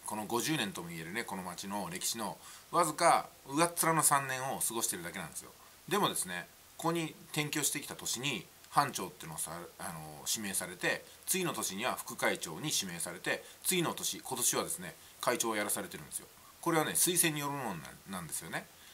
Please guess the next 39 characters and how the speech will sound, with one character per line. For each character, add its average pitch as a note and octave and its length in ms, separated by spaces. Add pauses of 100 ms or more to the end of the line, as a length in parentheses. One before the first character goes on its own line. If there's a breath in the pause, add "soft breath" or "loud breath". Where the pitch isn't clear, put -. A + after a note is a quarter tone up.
ま E3+ 220
あ、 A3 40
あ F#3 40
る - 60
程 F#3+ 280
度 C3 100
は C#3 180
こ - 120
れ C3 80
は A#2+ 60
押 A2+ 100
し - 140
付 - 160
け - 20
な F#3 80
ん C#3+ 80
だ F#2+ 80
ろ E2 80
う E2 40
な G#2+ 120
と F2+ 140
は D2+ 120
思 G#2+ 220
い C3 40
ま C3 120
し - 60
た G2 80
け - 80
ど F2 80
も、 G#2+ 180 (300 loud breath)
町 G#3 160
内 A#3+ 160
会 A3+ 160
長 G2+ 120
に F2 60
な E2 60
っ E2 40
て - 120
ね、 E2 120